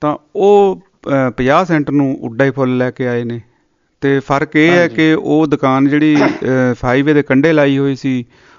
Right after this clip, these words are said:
Speaker 1: ਉਹ ਕਿਸਾਨ ਨੇ ਆਪ ਹੀ ਲਾਈ ਹੋਈ ਸੀਗੀ, ਉਹ ਆਪਣੀ ਉਗਾਉਂਦਾ ਸੀ।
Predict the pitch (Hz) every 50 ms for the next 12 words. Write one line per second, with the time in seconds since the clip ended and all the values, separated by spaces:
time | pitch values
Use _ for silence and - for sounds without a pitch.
0 | _ _ _ _ 156 147 147 - 147 - 139 131 127 131 131 131 135 131 120 113
1 | 113 - 123 123 117 120 117 117 117 117 113 110 104 - 117 107 107 107 107 110
2 | - - 123 127 123 - - 131 131 131 135 131 120 113 110 107 107 120 127 127
3 | 139 123 113